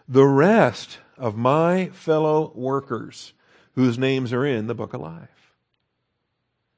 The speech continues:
So if you think about it, think about different remembrances and different thanksgiving in your prayers. Think about different hands-on works. Think about,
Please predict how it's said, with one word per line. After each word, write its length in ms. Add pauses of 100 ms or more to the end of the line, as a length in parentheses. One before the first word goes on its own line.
(320)
So 100
if 60
you 80
think 260
about 320
it, 80
think 180
about 400 (340)
different 480
remembrances 840
and 60
different 280
thanksgiving 720
in 140
your 100
prayers. 400
Think 160
about 200
different 320
hands-on 680
works. 460 (360)
Think 220
about, 560